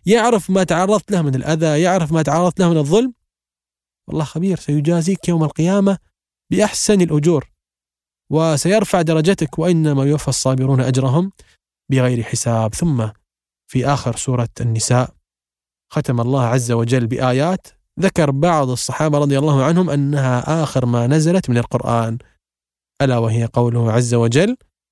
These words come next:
"يستفتونك قل الله يفتيكم في الكلالة إن امرؤ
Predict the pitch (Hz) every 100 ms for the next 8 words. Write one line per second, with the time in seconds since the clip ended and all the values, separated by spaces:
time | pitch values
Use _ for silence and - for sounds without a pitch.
0 | _ _ 117 - - 123 - 131 127 123
1 | 120 - - 127 117 110 110 120 127 120
2 | 110 110 - - 131 147 - 131 120 139
3 | 131 139 151 170 180 156 - _ _ _
4 | _ _ _ _ 202 190 156 170